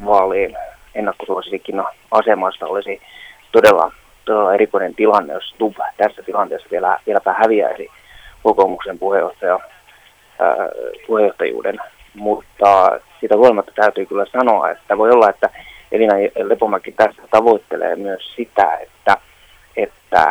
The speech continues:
hän haluaa osoittaa Stubbille, että, että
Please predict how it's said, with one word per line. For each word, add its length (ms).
hän 100
haluaa 340
osoittaa 380
Stubbille, 500
että, 520
että 220